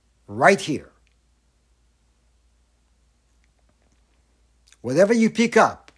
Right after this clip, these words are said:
essentially contains it all. Everything always swallows everything. When the footnote says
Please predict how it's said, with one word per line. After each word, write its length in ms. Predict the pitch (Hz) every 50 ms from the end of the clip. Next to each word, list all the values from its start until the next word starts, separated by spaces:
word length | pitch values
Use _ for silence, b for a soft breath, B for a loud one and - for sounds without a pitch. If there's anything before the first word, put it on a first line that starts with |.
| _ -
essentially 640 | 139 127 - - 165 160 143 - - 131 123 120 -
contains 560 | - - 123 127 117 - 139 135 127 107 85
it 120 | 87 87
all. 240 | 85 - - - - _ _ _ _ _ _ _ _ _ _ _ _ _ _ _ _ _ _ _ _ _ _ _ _ _ _ _ _ _ _ _ _ _ _ _ _ _ _ _ _ _ _ _ _ _ _ _ _ _ _ _ _ _ _ _ _ _ - -
Everything 720 | - 214 254 285 262 - - 151 113 95 87 87 - _ _ _ _ _ _ _ _ _ _ _ _
always 760 | 185 226 247 202 - - - - - - - - - - - _ _ _ _ _ _ _ _ _ _ _ _
swallows 800 | - - - - 156 190 175 143 131 123 107 107 107 107 98 -
everything. 640 | - 156 147 127 113 107 87 78 - - - - _ _ _ _ _ _ _ _ _ _ _ _ _ _ _ _ _ _ _ _ _ _ _ _ _ _ _ _ _ _ _ _ _ _ _ _ _ _ _ _ _ _ _ _ _ _ _ _ _ _ _ _ _ _ _ _ _ _ _ _ _ _ _ _ _ _ _ _ _ _ _ _ _ _ _ _ _ _ _ _ _ _ _ _ _ _ _ _ _ _ _ _ _
When 140 | - 101 95
the 80 | 92 98
footnote 540 | - - 196 208 202 160 139 117 98 -
says 640 | - - 127 113 101 92 87 82 - - - -